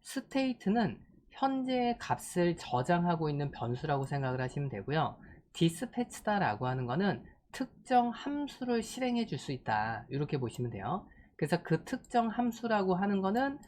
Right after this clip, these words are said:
우리가 인자값으로 넣어주는 함수, 이 함수는 우리가 만들어서 넣어주는 거예요. 그래서 뭐 펑션 해가지고 뭐 테스트라는 함수 만들겠다, 그럼 여기다가 테스트라고 넣어주는 거예요.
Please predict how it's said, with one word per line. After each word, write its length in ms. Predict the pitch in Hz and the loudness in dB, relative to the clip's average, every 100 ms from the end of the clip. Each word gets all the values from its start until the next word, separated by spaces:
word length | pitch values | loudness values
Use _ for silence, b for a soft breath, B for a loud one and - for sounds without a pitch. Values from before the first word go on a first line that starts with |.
| B _ | B _
우리가 380 | 147 170 175 180 | 4 4 6 4
인자값으로 880 | - 131 175 226 226 208 - 196 175 | 4 0 2 0 0 -4 0 0 2
넣어주는 680 | 123 120 127 123 170 147 - - - | 2 2 0 0 2 2 -2 -16 -20
함수, 480 | - - 202 - 107 - - - | -2 2 2 0 -8 -12 -16 -2
이 140 | 165 | 0
함수는 680 | 180 269 247 214 202 135 123 B B - | 2 0 0 2 2 2 -4 B B -4
우리가 340 | 147 190 226 180 | 2 4 4 4
만들어서 500 | 117 143 165 165 135 | 4 2 2 2 0
넣어주는 440 | 113 117 120 120 | 0 0 -2 -4
거예요. 380 | 110 101 160 - - - | -4 -4 -6 -8 -16 -16
그래서 180 | - 120 | -6 -2
뭐 120 | 117 | -2
펑션 560 | - - 196 185 180 180 | 0 2 2 4 4 4
해가지고 360 | 180 170 151 143 | 2 0 0 -2
뭐 180 | 117 - | -2 -2
테스트라는 640 | 226 233 - 208 190 175 | -2 -2 -4 0 2 2
함수 200 | 165 147 | 0 -2
만들겠다, 720 | 110 120 117 - 110 113 B B - | -2 -2 -4 -4 -4 -4 B B -4
그럼 120 | 160 | 2
여기다가 600 | 120 131 131 156 226 - | 4 4 2 4 2 2
테스트라고 520 | - 269 - - 214 | -2 -4 -4 -4 -2
넣어주는 440 | 139 110 107 123 117 | -2 -4 -6 -6 -6
거예요. 260 | 113 - | -8 -12